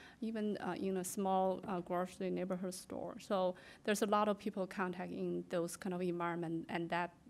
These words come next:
make people feel safe. They wear masks. So that's the difference I can tell. Um,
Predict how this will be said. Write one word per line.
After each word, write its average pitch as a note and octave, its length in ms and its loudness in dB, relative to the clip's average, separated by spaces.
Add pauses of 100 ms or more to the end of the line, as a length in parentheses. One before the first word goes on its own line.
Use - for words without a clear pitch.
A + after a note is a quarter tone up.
(140)
make F#3+ 320 -2
people F#3+ 320 -4
feel F3+ 260 -2
safe. - 580 -4
They F3 120 -8 (100)
wear F#3+ 220 -10
masks. - 420 -12 (220)
So G#3+ 160 4
that's G#3+ 240 6
the G#3+ 100 2
difference G3 540 0 (120)
I F#3 120 -4
can F3+ 260 -4
tell. - 400 -2 (380)
Um, G#3 400 8